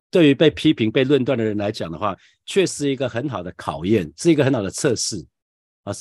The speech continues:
所以在我们一生的当中，神一定会让你会遇到批评跟论断，因为神在给你火的试验。对一个被论断、批评的人来讲，是一个很好的考验，可以看，可以让我们看出来我们的服事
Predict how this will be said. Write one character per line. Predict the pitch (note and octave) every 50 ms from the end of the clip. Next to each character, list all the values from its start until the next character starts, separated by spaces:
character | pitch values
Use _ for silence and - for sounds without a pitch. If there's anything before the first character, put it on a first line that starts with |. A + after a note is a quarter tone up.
| - _ _
所 | - - E3
以 | E3 D#3+ C#3+
在 | - - G3
我 | E3+ C#3
们 | C#3 D#3+
一 |
生 | D#3+ - D#3+
的 | D3 C3+ -
当 | C#3 C3+ C3
中， | C3 B2+ B2
神 | - - A#2+ C3+
一 | C#3 C#3 B2
定 | - D#3 C#3+
会 | C3+ D3 C3+
让 | C#3 D3+ C#3 A#2+ A2+
你 | G#2 F#2+
会 | F#2+ C#3 C3
遇 | - D#3 C#3+ C3
到 | A#2+ C#3+ B2+ A#2
批 | - - - B2+ A#2+
评 | - F#2+ F#2+
跟 | G#2+ G#2+
论 | G#2+ A2+ F2+ F2
断， | E2 - F2 D2 - _ _ _ _ _ -
因 | C#3 D#3
为 | E3 D3
神 | - - A#2+ A2+ B2 C3+ - _ _ _ _ _
在 | - D3+
给 | C#3+ - C3
你 | B2 B2+
火 | - G2 F2
的 | D#2+ F2+
试 | - - - A2 F#2 F#2
验。 | G2 E2 C2 - _ _ _ _ _ _ _ _ _ _ -
对 | - F3+ E3
一 | D3+ D#3
个 | - - D3 B2 - _
被 | - F3+ D#3+ D3
论 | C#3 E3 F3+ D#3+ C3+ B2+
断、 | D3 D3 C3+
批 | A#2+ - D3
评 | C3 B2 G#2+
的 | A2+
人 | A2+ G#2+
来 | G#2+ G#2+
讲， | G#2 G#2+ F#2
是 | - - D3
一 | C3
个 | - A#2
很 | F#2+ A#2 A#2+
好 | G#2+
的 | F#2+ F2+ -
考 | - F2 D#2+ F2+
验， | A2+ G#2+ F#2+ - _ _ - _ _
可 | - - D#3
以 | F3 E3+ D3 A#2 A2 _ _ _ _
看， | - F3 D#3 D3 C#3 - _ _
可 | - D#3+
以 | D3+
让 | D#3 D#3
我 | C#3
们 | B2+
看 | A#2+ - D#3 D3 C#3
出 | - D3+ C#3
来 | B2 G2+ F#2+ F#2+ - _ _ _ _ _
我 | - A#2+
们 | A2 A2+
的 | A#2 A#2+
服 | A#2 - A2 A2+ C3
事 | C#3 - - D3+ C3+ A2